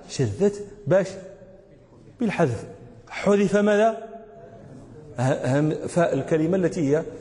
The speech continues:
الهمزة. نعم. وإنما فعلوا هذا في هذه الكلمات الثلاث لكثرة دورانها على ألسنتهم، وأنتم تعرفون أن العرب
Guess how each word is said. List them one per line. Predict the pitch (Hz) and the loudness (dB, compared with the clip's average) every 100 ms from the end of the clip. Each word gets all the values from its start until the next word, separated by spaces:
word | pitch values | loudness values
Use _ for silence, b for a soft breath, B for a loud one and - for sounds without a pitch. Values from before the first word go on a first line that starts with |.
| B B - | B B -8
الهمزة. | 98 101 90 - - - | -6 -4 -6 -10 -16 -12
نعم. | - - - B B - | -10 -10 -14 B B 0
وإنما | - 269 269 | 2 4 2
فعلوا | - 214 208 202 | 2 2 4 2
هذا | 185 185 | 2 0
في | 185 | 2
هذه | 160 160 | 2 2
الكلمات | 156 160 160 156 | 0 -2 0 -2
الثلاث | 208 311 302 - B B - - | -2 -2 -4 -10 B B -20 -10
لكثرة | 147 - - 165 175 175 175 | -10 -8 -2 0 0 0 0
دورانها | 156 160 160 160 160 156 139 | 2 4 4 4 2 2 2
على | 139 139 143 - | 2 0 -2 -4
ألسنتهم، | - - 139 - 127 123 B B 156 | -6 -6 -4 -4 -6 -6 B B 0
وأنتم | 165 165 156 | 0 0 -2
تعرفون | 127 135 139 208 196 | 0 0 0 0 0
أن | - 139 | -2 -2
العرب | 135 131 135 151 | -2 -2 -2 0